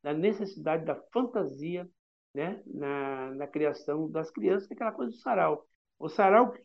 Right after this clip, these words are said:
o, que o Rodrigo, é, citou aqui, que ele conheceu com as crianças, pra vocês terem uma ideia, eu nunca discuti no sarau, é, por exemplo, assim,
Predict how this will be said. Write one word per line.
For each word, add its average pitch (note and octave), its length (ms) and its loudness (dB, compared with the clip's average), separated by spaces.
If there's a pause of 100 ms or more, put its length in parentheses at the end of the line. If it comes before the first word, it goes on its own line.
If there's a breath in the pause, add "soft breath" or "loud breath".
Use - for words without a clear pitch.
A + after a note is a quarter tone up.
o, E3 80 0
que - 120 -8
o E3 60 2
Rodrigo, D#3+ 580 2 (240)
é, C3+ 440 4
citou D3 420 -2
aqui, G3 340 2 (880)
que - 80 -8
ele C3 100 -2
conheceu C#3 520 10
com D#3 80 6
as C3 80 -4
crianças, F#3+ 600 -2
pra - 140 -20
vocês A#3+ 120 -8
terem B3 160 -2
uma A3 80 0
ideia, F3+ 320 2
eu A3+ 80 0
nunca F4+ 340 -4
discuti - 460 -10
no C#3+ 100 -6
sarau, C3 560 -4 (360)
é, B2+ 120 -2
por C#3 220 -4
exemplo, C#3 180 0
assim, C3+ 460 -6